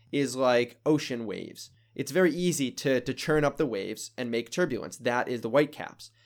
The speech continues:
The thing is that Reynolds number changes with temperature, changes with magnetic fields, changes with other conditions. So it's not like viscosity where it's the same for a material. So even though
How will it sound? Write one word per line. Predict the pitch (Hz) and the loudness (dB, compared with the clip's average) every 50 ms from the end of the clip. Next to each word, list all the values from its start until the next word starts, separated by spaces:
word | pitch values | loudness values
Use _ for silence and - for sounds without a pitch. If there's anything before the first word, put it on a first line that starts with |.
| _ _ _ _ _ | _ _ _ _ _
The | - 147 | -4 -2
thing | 147 - 202 208 202 | 0 2 2 4 4
is | 185 135 | 2 2
that | 143 147 113 | 2 0 2
Reynolds | 135 151 170 208 226 220 151 147 | 2 2 4 4 4 4 2 2
number | 139 123 117 104 107 104 - - _ _ _ _ | -2 -2 0 -2 -4 -6 -6 -10 _ _ _ _
changes | - - 151 147 143 135 131 - | -2 0 2 2 2 0 -2 -6
with | 90 - | -8 -10
temperature, | - - 170 160 - - 156 151 - 151 143 139 | 0 6 8 8 8 8 4 0 2 2 2 2
changes | 135 - 151 139 131 120 120 | 0 0 -2 -2 -2 -2 -4
with | 123 104 - | -6 -6 -6
magnetic | 92 107 110 113 104 98 90 - | -6 -6 -4 -4 -6 -6 -8 -10
fields, | - - 170 170 170 156 147 139 135 135 135 - | -12 -8 -2 0 4 4 4 4 4 0 0 -4
changes | - - - 135 131 127 113 110 107 | -6 -6 -4 -2 -2 -2 -4 -6 -8
with | 110 107 107 | -8 -6 -4
other | - 139 139 147 | -2 0 0 0
conditions. | 143 - 147 135 120 131 127 - - 123 120 - _ _ _ _ _ _ | -2 -2 -2 -2 0 -2 -2 -2 -4 -6 -8 -8 _ _ _ _ _ _
So | - - 147 143 | 0 2 2 2
it's | 143 - | 2 2
not | 156 185 190 - - | 2 4 4 4 2
like | 143 135 127 127 123 - - | 2 2 2 0 0 -4 -6
viscosity | - 127 120 - - 147 147 147 143 - 127 113 | -6 -6 -4 0 0 2 2 0 -2 -4 -8 -6
where | 110 110 110 | -4 -2 -4
it's | 113 117 - | -4 -4 -6
the | |
same | 117 - - 131 123 120 113 | -10 -6 -4 -4 -4 -4 -4
for | - 117 | -6 -8
a | 107 | -10
material. | - - - - 139 131 98 - | -10 -6 -4 -2 -2 -2 -2 -4
So | - - - - | -6 -8 -8 -8
even | 180 202 214 185 190 170 | -8 -6 -4 -4 -2 0
though | 175 180 165 123 104 92 - | 0 0 2 0 0 -2 -4